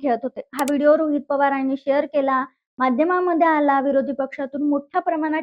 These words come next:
टीका करण्यात आली, नागरिकांमधून संताप व्यक्त होऊ लागला. आणि मग यावेळी माणिकराव कोकाटेंकडे असणारं कृषी मंत्रिपद काढून घेण्यात आलं,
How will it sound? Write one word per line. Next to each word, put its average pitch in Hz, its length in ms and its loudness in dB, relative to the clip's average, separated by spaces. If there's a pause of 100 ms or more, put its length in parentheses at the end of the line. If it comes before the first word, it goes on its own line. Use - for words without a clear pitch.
टीका 349 240 0
करण्यात 311 420 -2
आली, 294 220 -2 (220)
नागरिकांमधून 294 720 2
संताप 320 500 -4
व्यक्त 320 260 -2
होऊ 339 160 2
लागला. 311 360 2 (380)
आणि 339 180 2
मग 440 240 4 (180)
यावेळी 330 320 2
माणिकराव 339 500 0
कोकाटेंकडे 285 720 -2
असणारं 254 380 -6
कृषी - 320 -12
मंत्रिपद 294 520 -4 (360)
काढून 285 340 4
घेण्यात 349 300 -2
आलं, 320 180 0